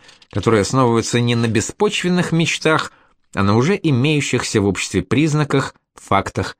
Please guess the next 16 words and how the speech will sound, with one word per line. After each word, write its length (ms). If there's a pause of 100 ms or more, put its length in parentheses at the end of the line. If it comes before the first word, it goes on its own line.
(160)
предпосылках. 760 (1160)
Справедлив, 600
наверное, 480
и 180
обратный 720
силлогизм. 760 (600)
Не 200
звучат 520
стихи 540
в 140
большой 540
аудитории, 720 (600)
не 160
покупают 640
поэтических 720
сборников, 640